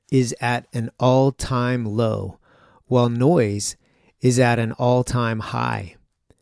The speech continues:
Words are being thrown around like social justice,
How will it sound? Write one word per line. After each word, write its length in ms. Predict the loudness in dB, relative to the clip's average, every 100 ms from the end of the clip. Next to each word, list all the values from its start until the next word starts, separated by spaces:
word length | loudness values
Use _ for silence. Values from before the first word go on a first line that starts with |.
| _ _ _ _
Words 420 | 0 4 6 6 4
are 80 |
being 280 | 2 2 0
thrown 360 | -2 0 2 2
around 540 | 0 0 0 0 -2
like 300 | -2 -6 -10 -20 _
social 500 | -6 0 0 2 0
justice, 760 | 2 0 -2 -4 -6 -6 -10